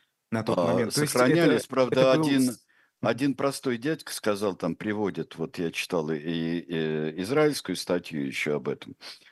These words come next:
Speaker 2: а, приводят, говорит: "Ой", а он говорит: "Раньше что-то я думал, вот последние, там, пятнадцать лет, я думал, что у нас правят государством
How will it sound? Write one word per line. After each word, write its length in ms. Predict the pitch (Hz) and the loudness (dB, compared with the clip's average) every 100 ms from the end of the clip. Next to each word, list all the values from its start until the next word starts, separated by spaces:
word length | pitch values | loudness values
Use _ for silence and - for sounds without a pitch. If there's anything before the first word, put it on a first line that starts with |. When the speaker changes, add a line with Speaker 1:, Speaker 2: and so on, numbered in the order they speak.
| _ | _
Speaker 2:
а, 400 | - 87 87 85 | 0 2 4 2
приводят, 520 | 80 92 107 98 80 76 | 0 -4 -2 -2 -2 -4
говорит: 360 | 80 82 - - | -2 -4 -6 -2
"Ой", 340 | 123 131 101 _ _ _ _ _ _ _ _ _ _ - | 0 0 -2 _ _ _ _ _ _ _ _ _ _ 0
а 180 | 85 | 2
он 480 | 107 131 117 107 98 | 4 4 2 2 -2
говорит: 400 | 95 113 113 104 | 0 0 0 -2
"Раньше 640 | 120 143 139 - 131 120 - | 0 2 0 -2 -2 -2 -6
что-то 400 | - - 127 120 | -12 -6 -4 0
я 160 | 127 123 | 2 2
думал, 540 | 113 135 123 107 87 _ _ | 0 0 0 -2 -4 _ _
вот 200 | - 98 | -8 -4
последние, 720 | - 110 - 117 87 90 90 85 | -2 0 0 0 0 0 0 -2
там, 260 | 82 76 | -4 -4
пятнадцать 600 | 104 90 107 87 - 95 | -4 -2 -2 -2 -6 -4
лет, 220 | 95 80 92 | -2 -2 -2
я 100 | 90 | -2
думал, 340 | 110 110 107 | 0 -2 -2
что 240 | - 107 | -2 -2
у 40 | 107 | 0
нас 360 | 113 110 - - - - - | 0 -2 -6 -12 -20 -20 -4
правят 400 | 107 113 104 87 | 0 2 0 -2
государством 840 | 101 - 107 107 101 - 95 90 | -6 -6 0 0 0 -2 0 0